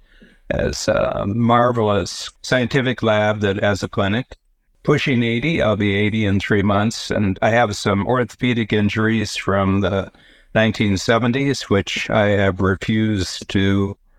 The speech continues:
get replacements, like knee replacements. One of 'em is a torn cartilage from the nineteen seventy-five. More or less put up with it for almost fifty years.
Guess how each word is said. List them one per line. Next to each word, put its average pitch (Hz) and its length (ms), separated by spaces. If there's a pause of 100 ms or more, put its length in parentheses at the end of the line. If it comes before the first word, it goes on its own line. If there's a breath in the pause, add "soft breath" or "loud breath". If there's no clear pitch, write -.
(180)
get 113 220
replacements, 120 840
like 101 220
knee 107 160
replacements. 104 800
One 104 180
of 98 80
'em 95 80
is 90 260
a - 300 (400)
torn 131 280
cartilage 107 600
from 101 260
the 98 200 (380)
nineteen 107 360
seventy-five. 101 840 (640)
More 143 180
or 123 60
less 113 200
put 113 220
up 110 180
with 110 180
it 117 160
for 98 420 (280)
almost 104 360
fifty 107 280
years. 104 500